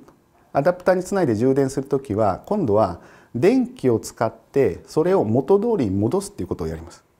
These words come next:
これが充電です。ですから、えーと、充電っていうのは物を作ってるんですね。で、<clears throat> そうすると、今最初に百あったとします。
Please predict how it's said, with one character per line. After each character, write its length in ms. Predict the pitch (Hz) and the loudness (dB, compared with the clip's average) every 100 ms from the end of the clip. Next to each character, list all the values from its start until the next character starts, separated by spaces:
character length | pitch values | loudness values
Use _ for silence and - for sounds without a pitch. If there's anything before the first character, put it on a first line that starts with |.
| _ _ | _ _
こ 80 | 185 | 0
れ 60 | |
が 100 | 202 | 2
充 140 | 123 101 | 2 -2
電 120 | 80 | -4
で 100 | 82 | -12
す。 120 | _ _ _ _ _ _ | _ _ _ _ _ _
で 100 | 180 | -2
す 80 | 185 | 0
か 80 | 165 | 2
ら、 340 | 139 - - - | 2 0 -10 -8
え 140 | 127 | -4
ー 20 | 117 | -4
と、 520 | - 120 117 110 - - _ | 0 2 2 0 -6 -20 _
充 200 | 123 175 | 0 2
電 160 | 214 233 | 2 0
っ 20 | |
て 100 | 233 | -2
い 40 | |
う 60 | 123 | -2
の 120 | 98 | -2
は 300 | 98 101 87 - _ | -2 -4 -6 -14 _
物 260 | 131 147 247 | -2 0 0
を 80 | - | -2
作 180 | - | -2
っ 20 | 185 | -4
て 160 | - | -4
る 80 | - | -8
ん 40 | |
で 80 | 82 | -10
す 100 | - | -10
ね。 120 | 151 - _ _ _ _ _ _ _ _ - | -12 -14 _ _ _ _ _ _ _ _ -6
で、 500 | 151 180 170 - - - - | 0 2 2 0 -16 -16 0
<clears throat> 280 | 202 156 98 | 2 4 0
そ 160 | - 214 | -2 -2
う 20 | |
す 120 | 233 | -2
る 100 | 214 | -2
と、 400 | - 185 90 - | 2 2 2 -2
今 380 | 214 247 143 - | 0 2 2 -4
最 260 | - 160 170 | -10 -6 -6
初 160 | 165 170 | -2 -2
に 380 | 175 135 - - _ _ _ | 0 0 -4 -12 _ _ _
百 540 | - 160 160 196 - - _ _ - | -6 -6 -2 -2 -2 -8 _ _ -6
あ 60 | |
っ 80 | 123 | -4
た 100 | - | -4
と 100 | 98 | -8
し 100 | - - | -10 -16
ま 80 | |
す。 180 | - - | -20 -20